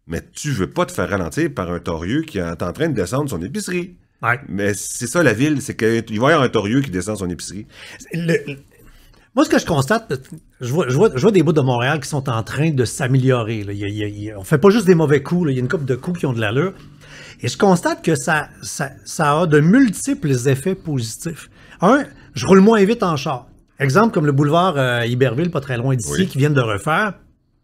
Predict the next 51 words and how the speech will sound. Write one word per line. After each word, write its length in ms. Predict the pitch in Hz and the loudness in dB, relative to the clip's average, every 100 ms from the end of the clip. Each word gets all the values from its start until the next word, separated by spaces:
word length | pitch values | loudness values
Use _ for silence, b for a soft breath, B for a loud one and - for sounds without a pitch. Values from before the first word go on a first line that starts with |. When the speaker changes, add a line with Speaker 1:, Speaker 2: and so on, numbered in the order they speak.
| _ - B B | _ -20 B B
Speaker 2:
Ils 100 | 160 | 0
ont 140 | 151 | 0
enlevé 440 | 165 226 214 185 226 | 2 4 6 4 4
des 180 | 170 131 | 2 2
voies, 280 | 123 123 135 B B B | 0 -2 -6 B B B
ils 120 | 143 | 4
ont 180 | 170 185 | 8 8
mis 180 | 196 240 | 8 6
des 300 | 175 151 135 | 6 4 2
arbres, 320 | 135 139 123 | 0 -2 -2
les 120 | 139 | 0
trottoirs 460 | 139 208 220 254 240 | 2 2 2 0 0
sont 220 | - 165 | -2 -2
plus 180 | 135 143 | 0 2
larges. 460 | 131 175 208 151 135 _ _ _ _ _ _ _ _ b b b b b | 2 0 -4 -8 -10 _ _ _ _ _ _ _ _ b b b b b
Un, 160 | 214 254 - - _ _ | 4 4 2 -10 _ _
il 60 | 135 | -2
y 20 | |
a, 80 | 139 | -2
ça 220 | - 143 | -2 -6
crée 260 | 135 - 208 | -4 0 2
du 280 | 143 131 - | 2 -2 -4
trafic. 440 | - 113 101 247 | -6 -4 -2 -4
Je 60 | - | 0
mets 80 | 143 | 2
des 100 | 143 | 4
guillemets, 340 | 143 156 262 | 6 6 6
là, 140 | 202 151 | 6 2
tu 140 | 233 | 0
sais. 140 | 175 - - | -4 -6 -6
Speaker 1:
Oui, 60 | 82 | -6
oui. 120 | 76 | -4
Speaker 2:
T'arrives 360 | - - 220 139 | -6 -4 -4 -2
une 140 | 185 180 | -6 -4
minute 300 | 165 190 170 | -6 -6 -8
après, 380 | 139 - 185 180 151 | -10 -8 -6 -6 -8
là, 100 | 147 143 | -10 -10
c'est 100 | 139 | -8
Speaker 1:
Ben, 80 | |
Speaker 2:
pas 80 | 143 | -8
Speaker 1:
c'est 60 | - | -6
Speaker 2:
ça 60 | |
Speaker 1:
ça, 40 | - | -6
Speaker 2:
le 60 | |
Speaker 1:
c'est 60 | 69 | -6
Speaker 2:
problème. 400 | - 85 85 - | -8 -8 -6 -6
Speaker 1:
ça. 80 | - B B B | -6 B B B
Speaker 2:
Mais 340 | 147 233 285 b b b | 4 4 2 b b b
ton 160 | 123 | -4
rythme 240 | 104 139 - | 2 0 0
cardiaque 560 | - 131 127 170 190 | -6 -4 -2 -2 -4